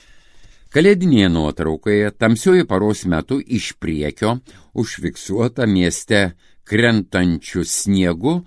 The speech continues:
besidžiaugianti moteris. Ji stovi pakėlusi galvą į dangų ir į šonus ištiesusi pakeltas per alkūnės kiek sulenktas rankas delnais į viršų.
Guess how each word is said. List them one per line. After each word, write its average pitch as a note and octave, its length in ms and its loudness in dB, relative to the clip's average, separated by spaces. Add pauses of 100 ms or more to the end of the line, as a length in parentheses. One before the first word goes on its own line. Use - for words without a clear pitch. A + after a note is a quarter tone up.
(180)
besidžiaugianti G2+ 1040 -2
moteris. - 800 -8 (500)
Ji F3+ 80 4
stovi D3 400 2
pakėlusi F#2 640 -2
galvą D2+ 400 -2
į C#2+ 80 -4 (160)
dangų E3+ 500 -2
ir A#2+ 280 2
į - 20 0
šonus E3 560 -4
ištiesusi A2 800 -6
pakeltas G2 800 -6
per F2+ 220 0
alkūnės D3+ 760 -4
kiek B2+ 320 -4 (320)
sulenktas C3+ 880 -2
rankas F2 720 -4 (260)
delnais A2+ 640 0
į D3 160 0
viršų. - 360 -8